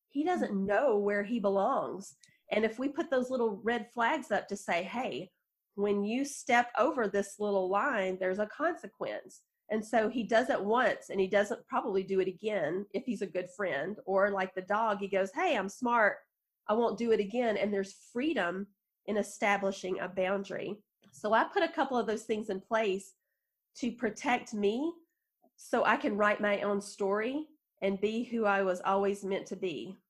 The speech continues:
Speaker 1: myself.
Speaker 2: Mm, that is such an important message. And someone needed to hear that today, if not everybody, <laughs> because that is so important. And I love how you brought out the fact that there needs to be boundaries.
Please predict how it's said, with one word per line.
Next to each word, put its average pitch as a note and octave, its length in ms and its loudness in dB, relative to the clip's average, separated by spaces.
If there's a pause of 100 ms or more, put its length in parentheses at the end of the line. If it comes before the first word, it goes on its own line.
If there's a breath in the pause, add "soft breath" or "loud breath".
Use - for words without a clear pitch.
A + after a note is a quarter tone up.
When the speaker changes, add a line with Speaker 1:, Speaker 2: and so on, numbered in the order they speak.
(160)
Speaker 1:
myself. G3 680 -2 (600)
Speaker 2:
Mm, F#3+ 540 0 (440)
that A#3+ 220 2
is A3+ 280 0
such - 440 0 (120)
an G#3 200 4
important G#3+ 720 -4
message. G3 600 -4 (280)
And A3 160 2
someone A#3 640 2 (320)
needed G3+ 380 -2
to A3+ 60 4
hear A3 160 4
that G3+ 180 2
today, F#3+ 340 4
if - 140 0
not F4+ 240 4
everybody, C#4 580 4 (160)
<laughs> - 160 -16
because C4 280 -6
that B3 240 0
is C4 220 -8
so A3 140 -6
important. G#3+ 380 -6
And G#3+ 100 -6
I A3 60 -4
love A#3+ 200 -2 (140)
how A4+ 80 2
you E4 100 0
brought B3+ 200 0
out A3+ 260 4
the G#3 200 -10
fact G#3 400 2
that G3+ 240 0 (360)
there C#4 280 2
needs D#4 300 0
to A3 100 -8
be A3+ 220 -6
boundaries. C4 680 0